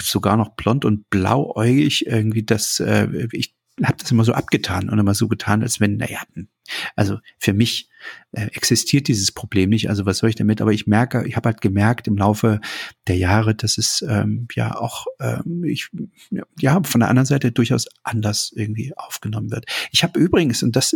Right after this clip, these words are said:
möchte ich an der Stelle einfach mal ganz kurz,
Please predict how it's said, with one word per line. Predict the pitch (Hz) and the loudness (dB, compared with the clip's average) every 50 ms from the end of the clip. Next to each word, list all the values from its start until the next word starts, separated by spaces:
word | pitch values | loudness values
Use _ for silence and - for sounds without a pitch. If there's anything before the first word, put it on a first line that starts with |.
| - 113 | -2 2
möchte | 117 123 143 - - 233 | 2 2 2 2 -2 -4
ich | - - | 0 0
an | 104 - - - | 0 0 0 0
der | - - | 0 0
Stelle | - - - 151 143 143 151 - | 0 0 2 2 2 2 2 2
einfach | 123 123 - 143 127 | 0 0 2 2 2
mal | 131 135 127 123 143 - - - - - - - - | 2 2 2 2 0 -2 -4 -6 -6 -6 -6 -2 0
ganz | - 120 120 - | 0 0 0 -2
kurz, | - - 131 117 - - - | -2 0 0 0 0 -2 -4